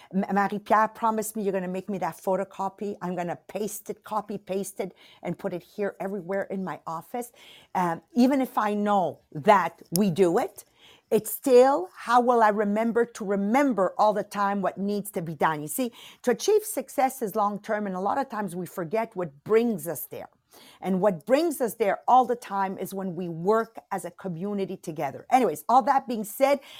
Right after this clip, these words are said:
I wanna take two minutes to thank the Podbeam community, uh, for welcoming every new member. Lise, Mathieu, all of you guys, welcoming the new members.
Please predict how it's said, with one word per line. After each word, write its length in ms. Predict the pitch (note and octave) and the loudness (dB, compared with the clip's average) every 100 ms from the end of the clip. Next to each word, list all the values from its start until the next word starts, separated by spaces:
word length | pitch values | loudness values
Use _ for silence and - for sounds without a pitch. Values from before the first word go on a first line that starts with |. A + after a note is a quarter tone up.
| - - | -10 2
I 60 | |
wanna 180 | A#3 A3+ | 2 4
take 320 | A3 A3+ - | 2 0 0
two 240 | - F#4+ E4+ | 2 2 4
minutes 280 | C4 F#3 - | 0 -2 -6
to 120 | G3+ | -8
thank 360 | - A3+ A3 | -2 -2 -2
the 80 | A3 | -4
Podbeam 840 | G#3 B3+ B3+ G3 F#3 D4 E4 C#4+ - | -6 0 0 0 0 2 2 0 -4
community, 680 | A#3+ G3+ G3+ G3 D3+ C3 - _ - - - | -4 0 0 0 -2 -4 -12 _ -20 -20 -4
uh, 160 | G3 G3 - - - | 2 4 2 -8 4
for 460 | B3 A3+ A3+ A3 - - | 10 12 12 8 0 -6
welcoming 880 | F3+ A#3+ E4 F4 - A3+ F#3 D3+ C#3+ - | 6 8 8 6 2 2 2 -4 -8 2
every 440 | C4 D4 B3+ D4+ | 8 8 8 2
new 320 | C4+ C4 C4+ C4 | 2 2 4 4
member. 640 | A#3 C4 C4+ G#3 F3 C3+ - - - | 4 6 6 6 4 4 -4 -20 -2
Lise, 560 | G3 B3 C#4+ C#4 A#3 A#3+ | 4 6 8 6 4 0
Mathieu, 540 | A#3+ B3 - C#4+ C4+ - | -2 -2 2 6 6 10
all 220 | C#4+ D4+ | 10 10
of 120 | A3+ | 6
you 140 | A#3+ | 2
guys, 360 | A#3+ G#3+ F#3 E3 - | 4 6 4 -2 0
welcoming 760 | F3+ C4 C4 C4+ A#3+ A#3+ A#3+ | 4 4 4 0 0 0 0
the 100 | G3 | 0
new 260 | G#3 A#3 A#3 | 0 0 0
members. 480 | A3 A#3 A3 G3 | 0 0 0 -2